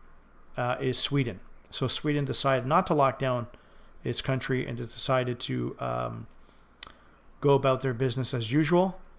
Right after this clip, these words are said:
Now let's talk about the economic, uh, uh, downfall of it, because again, uh, with the lockdowns of provinces and the states, they also did lock down non-essential stores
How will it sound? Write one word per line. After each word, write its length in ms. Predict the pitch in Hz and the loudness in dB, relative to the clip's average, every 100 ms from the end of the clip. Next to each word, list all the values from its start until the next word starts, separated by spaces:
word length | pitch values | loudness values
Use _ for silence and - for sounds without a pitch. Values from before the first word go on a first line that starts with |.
| - - - - - - - - | -20 -20 -20 -20 -20 -20 -20 -16
Now 160 | - 139 | -2 4
let's 200 | 160 170 | 4 6
talk 180 | 185 175 | 6 6
about 180 | 165 160 | 4 4
the 80 | |
economic, 520 | 156 156 147 147 139 147 | 2 4 4 4 2 4
uh, 220 | 135 127 - | 4 4 -2
uh, 300 | 131 123 123 | -4 -2 -4
downfall 580 | 127 143 156 170 170 170 | -4 0 0 4 2 4
of 100 | 165 | 2
it, 240 | 202 202 | 0 -4
because 280 | 139 135 135 | -6 -2 -2
again, 400 | 127 135 139 131 - | -2 0 0 -2 -8
uh, 200 | - 131 135 | -6 -6 -2
with 160 | 147 151 | 0 2
the 100 | 147 | 4
lockdowns 520 | 147 143 147 143 127 | 4 2 2 0 0
of 140 | 117 | -4
provinces 600 | - 143 143 143 - 135 | 2 4 4 2 0 0
and 80 | 131 | 0
the 60 | 123 | -2
states, 540 | - 147 175 - - - - - - | 0 2 2 0 -4 -6 -20 -20 -4
they 140 | 123 | 4
also 380 | 135 151 147 143 | 6 6 6 4
did 320 | 117 143 135 | 4 4 2
lock 360 | - 135 135 123 | 2 4 4 2
down 400 | 139 127 131 131 | 2 2 0 0
non-essential 600 | 131 131 127 - 123 - | 2 2 2 -2 -2 -4
stores 520 | - 143 131 120 110 | -2 2 4 4 0